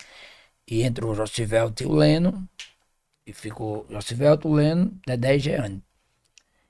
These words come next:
E aí, por eu tá na banda mais um, um, um tempo,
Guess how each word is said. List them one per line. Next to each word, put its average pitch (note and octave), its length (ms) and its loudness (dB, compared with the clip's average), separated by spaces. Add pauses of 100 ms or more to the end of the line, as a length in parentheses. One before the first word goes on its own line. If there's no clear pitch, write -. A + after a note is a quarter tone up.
(200)
E D3 120 4
aí, D#3+ 220 4 (540)
por F#3+ 320 8
eu F#3 120 10
tá E3 140 4
na D3 100 6
banda C3 220 0
mais B2+ 220 0
um, A#2 40 -4
um, A#2 680 -6
um A2+ 60 -4
tempo, B2 480 2